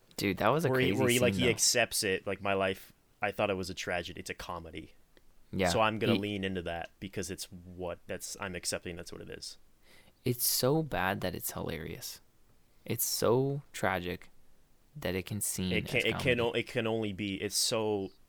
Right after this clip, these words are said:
Speaker 2: bad it could only be a joke. This can't be real.
Speaker 1: Right,
Speaker 2: So I'm just gonna
Speaker 1: exactly.
Speaker 2: lean into it because why the hell not at this point?
Speaker 1: Dude, which, which sends chills down my freaking body, bro. Like, that's crazy.
Speaker 2: That scene when he's walking back in the rain,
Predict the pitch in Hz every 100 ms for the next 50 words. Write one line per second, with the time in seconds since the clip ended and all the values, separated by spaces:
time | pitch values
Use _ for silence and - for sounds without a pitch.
0 | _ _ - 98 92 87 87 95 92 87
1 | 85 80 80 85 - - - - - -
2 | - - - _ _ - _ _ _ -
3 | 92 82 - - 104 92 92 87 - 87
4 | 90 90 85 82 90 85 - 92 - 82
5 | - 85 82 82 82 82 - - 65 -
6 | _ - - - - - 101 90 101 -
7 | - - 208 98 - 123 127 - - 98
8 | 90 92 90 87 - - - - 62 -
9 | - - - - - - - - - -
10 | - - - - - - - - 95 95
11 | 110 117 - 104 101 117 117 101 104 101
12 | 98 92 - 98 90 87 - 98 92 87
13 | 85 85 98 117